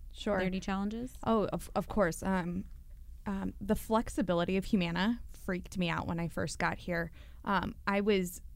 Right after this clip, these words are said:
Speaker 1: when I got out of the Army, I went and worked for the government, for the Department of the Army as well. So I was still kinda in that very s-, strict, um, structure environment. Coming here, I was told, "Oh, you can work from home if you need to. You can work in a different location if you need to.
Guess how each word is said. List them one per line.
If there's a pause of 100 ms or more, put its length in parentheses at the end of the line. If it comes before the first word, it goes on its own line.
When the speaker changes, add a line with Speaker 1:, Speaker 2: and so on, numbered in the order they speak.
(300)
Speaker 1:
when
I
got
out
of
the
Army,
I
went
and
worked
for
the
government,
for
the
Department
of
the
Army
as
well.
So
I
was
still
kinda
in
that
very
s-,
strict, (360)
um,
structure
environment. (340)
Coming
here,
I
was
told, (320)
"Oh,
you
can
work
from
home
if
you
need
to.
You
can
work
in
a
different
location
if
you
need
to.